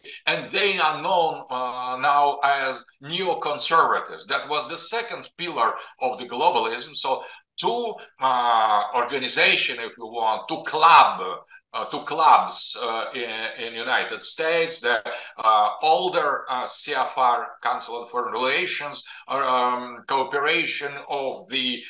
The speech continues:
globalists, they wanted to, to make America global. And, uh, Pat Bu-, Buchanan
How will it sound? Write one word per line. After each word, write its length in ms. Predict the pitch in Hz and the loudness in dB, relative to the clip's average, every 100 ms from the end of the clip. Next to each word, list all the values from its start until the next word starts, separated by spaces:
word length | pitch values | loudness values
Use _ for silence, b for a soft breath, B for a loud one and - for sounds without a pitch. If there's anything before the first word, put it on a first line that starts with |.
| B - | B -8
globalists, 760 | - 208 220 107 95 - 190 | 2 4 4 0 0 0 0
they 460 | 202 233 247 156 - | 0 2 2 0 -8
wanted 560 | 123 139 226 240 196 - - - | -12 -4 -2 -2 -8 -6 -8 -6
to, 260 | 196 180 B B B - | -6 -6 B B B -4
to 200 | 180 143 | -4 -2
make 320 | 214 226 - 147 | -2 -2 -4 -6
America 500 | 180 196 175 180 - | -4 -6 -6 -6 -4
global. 640 | 139 175 - 87 - - 147 | 4 6 6 2 -6 0 0
And, 320 | 170 170 - - | 0 -4 -8 -4
uh, 220 | 143 139 B B _ - | -2 -2 B B _ 0
Pat 260 | 190 - - - | 0 0 -8 -10
Bu-, 320 | 113 208 - | -10 -10 -12
Buchanan 640 | - 196 - 269 285 202 | -10 -10 -4 -4 -2 -6